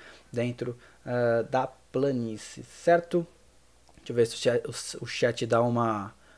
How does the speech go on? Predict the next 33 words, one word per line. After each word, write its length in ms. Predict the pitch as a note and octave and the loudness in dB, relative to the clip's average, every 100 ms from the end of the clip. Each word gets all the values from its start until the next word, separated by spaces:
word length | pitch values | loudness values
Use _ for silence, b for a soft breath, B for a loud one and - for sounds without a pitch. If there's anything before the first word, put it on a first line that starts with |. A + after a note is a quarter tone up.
| b b b _ | b b b _
uma 180 | C3 C3 | 0 2
luz 240 | B2+ B2+ | 2 4
ali 160 | B2 B2 | 4 2
do 100 | B2 | 0
que 140 | B2+ | -2
mais 200 | A#2+ A#2 | -2 -2
foi 160 | - A#2 | -2 -2
comentado. 840 | - D3 D#3 - E3+ F3 E3+ F3+ F3+ B B - | 0 0 0 2 4 4 2 -2 -4 B B -2
Ah, 300 | E3+ D#3 C#3+ | 4 4 4
eles 200 | D3 D3 | 4 2
tão 200 | - E3 | 2 2
comentando, 540 | E3 D#3+ D3+ D#3 D3+ C#3+ | 2 0 4 4 4 -2
eles 140 | C#3+ | -6
comentaram 460 | - D3+ C#3+ C#3+ C#3 | -2 -4 0 0 0
também 360 | - C3 C3+ C3+ | -2 -2 0 -2
sobre 540 | - C3 C3+ B2+ B2 | -2 -2 0 0 0
a 220 | - A#2 A#2 | -2 -4 -4
katana 460 | A2+ - C3 B2 | -6 -2 -2 -2
de 100 | A#2 | -2
duas 240 | A2+ G#2 - | 0 0 0
mãos, 240 | B2 B2+ | -2 -2
né? 100 | G#2+ | -4
Aquela 220 | G2+ G#2+ | -4 -6
espada 340 | G#2+ - G#2+ G2 | -6 -4 -4 -2
bem 180 | B2 A2+ | -2 0
grande, 260 | A2+ A2+ | 0 0
katana 280 | - G2+ A2 | -8 -8 -6
de 80 | G#2+ | -4
duas 200 | G#2 G2+ | -4 -2
mãos. 300 | B2+ C3 B2 B B B - | -2 -2 -4 B B B -6
Mostraram, 840 | C3+ - C3+ C3 C3+ C3+ C3+ C3 B B B _ - | -6 -2 2 4 4 2 0 -6 B B B _ -2
é, 720 | A#2+ A#2+ A#2 A2+ A2+ A2+ A2 - | 2 4 2 2 0 -2 -4 -6
uma, 600 | B2+ B2 A#2 A#2 A2+ | -4 -4 -4 -4 -4